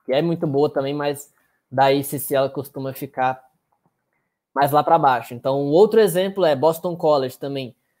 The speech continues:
Tem uma temporada absurda, surpreende todo mundo,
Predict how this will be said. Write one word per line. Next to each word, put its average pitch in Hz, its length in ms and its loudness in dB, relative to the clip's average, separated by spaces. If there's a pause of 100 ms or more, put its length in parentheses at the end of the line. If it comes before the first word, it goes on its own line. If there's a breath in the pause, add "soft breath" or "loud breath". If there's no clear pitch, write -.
(280)
Tem 160 160 0
uma 208 140 0
temporada 170 760 2
absurda, 196 1200 0 (360)
surpreende 170 800 -4
todo 165 240 -4
mundo, 220 600 -2